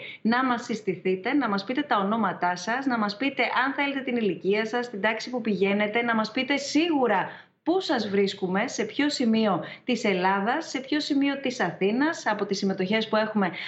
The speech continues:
από την Αθήνα. Και θα ήθελα από τον κάθε ένα και την κάθε μία από εσάς να μας δώσετε ένα χαρακτηριστικό, είναι και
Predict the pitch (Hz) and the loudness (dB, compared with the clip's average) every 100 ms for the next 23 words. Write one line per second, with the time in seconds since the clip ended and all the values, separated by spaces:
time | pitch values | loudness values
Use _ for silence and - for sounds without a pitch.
0 | - 208 208 202 202 185 170 208 226 320 | -2 0 2 2 0 -2 -2 -2 0 0
1 | - - _ _ 302 294 302 392 403 359 | -4 -14 _ _ -4 0 0 0 -2 0
2 | 302 - 226 220 226 269 403 392 330 247 | 0 2 -2 -2 -4 -4 -2 -2 -2 -4
3 | 233 285 302 269 277 240 214 180 175 208 | -2 -2 0 0 2 2 2 0 0 0
4 | 226 320 294 254 247 311 349 302 220 - | 0 0 0 2 0 -2 -2 -2 0 -2
5 | - - 294 381 - 214 190 - 175 170 | -4 0 0 2 0 0 -2 -2 -4 -4
6 | 180 233 269 294 320 | -2 0 0 2 0